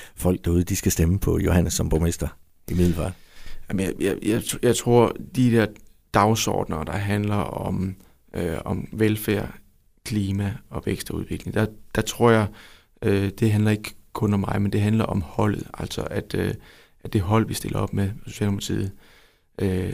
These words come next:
Speaker 2: er, er, er super stærkt, øh, og, og kan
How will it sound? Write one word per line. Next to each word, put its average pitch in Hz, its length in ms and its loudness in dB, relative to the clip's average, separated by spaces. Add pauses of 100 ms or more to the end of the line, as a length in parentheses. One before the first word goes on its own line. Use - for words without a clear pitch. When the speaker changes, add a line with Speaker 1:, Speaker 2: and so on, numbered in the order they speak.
Speaker 2:
er, 95 160 0 (280)
er, 73 180 -2 (100)
er - 60 -4
super - 360 -6
stærkt, 107 500 -4 (480)
øh, 95 540 0
og, - 400 -2
og - 160 -6
kan - 160 -4